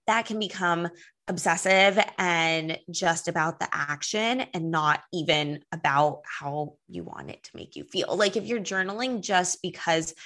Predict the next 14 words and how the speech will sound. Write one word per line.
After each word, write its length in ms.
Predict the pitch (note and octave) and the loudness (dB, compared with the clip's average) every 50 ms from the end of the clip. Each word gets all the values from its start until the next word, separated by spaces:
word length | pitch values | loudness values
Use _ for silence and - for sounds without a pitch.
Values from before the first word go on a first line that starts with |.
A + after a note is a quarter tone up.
| - _ | -12 _
you, 100 | - F3+ | -6 -6
quote, 380 | - - - D#3+ - - - - _ _ | -4 -2 -2 -2 -2 -4 -8 -18 _ _
"have 340 | - - - - - - - | -14 -14 -12 -12 -12 -14 -10
to," 180 | - A3+ A#3+ | -6 -4 -2
and 180 | C4+ - - F#3+ | -2 -2 -2 -4
it 80 | E3 - | -4 -2
feels 200 | E3+ E3 D3+ E3 | -2 -2 -2 -4
like 100 | D3 D#3 | -8 -8
a 40 | |
chore, 440 | C#3+ - - D#3 D3+ E3 F#3+ B3+ C4 - - - - - | -10 -6 0 4 6 6 6 6 4 0 -10 -16 -6 -2
it's 120 | - C#4+ C4+ | -2 2 6
not 180 | D#4 D4 C4 | 6 6 6
helpful 380 | F#3+ C#4 A#3+ G#3+ - - F3 E3+ | 6 4 4 2 2 -2 -2 -2
anymore. 480 | E3+ E3 D#3+ C#3+ F#2 E2 G#2+ A#3+ A#3 | -2 -2 -6 -6 -2 -2 0 0 0